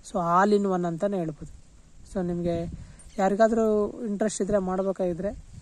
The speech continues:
contact ಮಾಡ್ಬೋದು. ನೀವು ಡೈರೆಕ್ಟಾಗಿ ಕಂಪ್ನಿಯಿಂದ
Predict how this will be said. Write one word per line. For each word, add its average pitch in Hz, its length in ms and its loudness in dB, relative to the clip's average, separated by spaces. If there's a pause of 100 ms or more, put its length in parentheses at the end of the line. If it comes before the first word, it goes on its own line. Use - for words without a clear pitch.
(720)
contact 165 400 -4
ಮಾಡ್ಬೋದು. 151 300 -8 (500)
ನೀವು 160 200 -6 (200)
ಡೈರೆಕ್ಟಾಗಿ 170 400 -6
ಕಂಪ್ನಿಯಿಂದ 175 440 -4